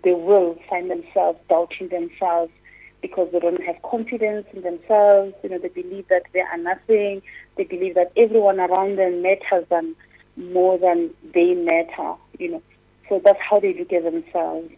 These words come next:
So when it comes to issues of, um, uh, self-esteem, um, you know, self-esteem is about, quite people, they like to say, "Hey, I lost self-esteem," but they cannot define it. They don't understand what it really means.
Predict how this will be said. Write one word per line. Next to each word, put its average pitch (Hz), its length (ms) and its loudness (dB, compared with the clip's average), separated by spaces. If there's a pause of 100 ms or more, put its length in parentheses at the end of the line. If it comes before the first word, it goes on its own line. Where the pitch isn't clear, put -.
(420)
So 190 180 4
when 226 160 6
it 392 140 -2
comes 277 260 0
to 233 260 0
issues 220 260 -6
of, 202 160 -4
um, 180 560 -8 (100)
uh, 175 220 2 (180)
self-esteem, 175 1000 0 (680)
um, 185 400 0 (140)
you 196 180 -4
know, 190 240 -4 (220)
self-esteem 226 600 2
is 180 80 -8
about, 185 340 0
quite 254 300 0
people, 220 280 -4
they 185 120 -2
like 185 160 0
to - 120 -20
say, - 180 -4
"Hey, 359 160 0
I 214 240 -4
lost 185 220 -4 (160)
self-esteem," 180 800 -6
but 180 160 0 (120)
they 190 160 -2 (720)
cannot 214 380 2 (440)
define 202 440 -2
it. 170 300 -6
They 185 100 0
don't 208 280 -2
understand 190 460 -4
what 185 180 -2
it 180 140 -12
really 185 240 -4
means. 180 380 -6